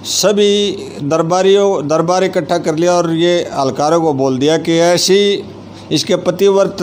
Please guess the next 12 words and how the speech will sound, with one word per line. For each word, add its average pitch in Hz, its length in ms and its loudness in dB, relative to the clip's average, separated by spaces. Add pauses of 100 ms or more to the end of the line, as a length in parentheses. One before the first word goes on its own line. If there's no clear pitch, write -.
धर्म 110 300 0
को 170 160 0
देखेंगे, 135 540 -2 (100)
ऐसे 170 680 0 (840)
कंगाल 175 760 0 (520)
जिसका 160 500 0
नान 143 480 0
खान 147 400 -2
ने 151 220 -2
किसी 156 400 -4
भी 147 160 -2
चीज़, 143 360 -4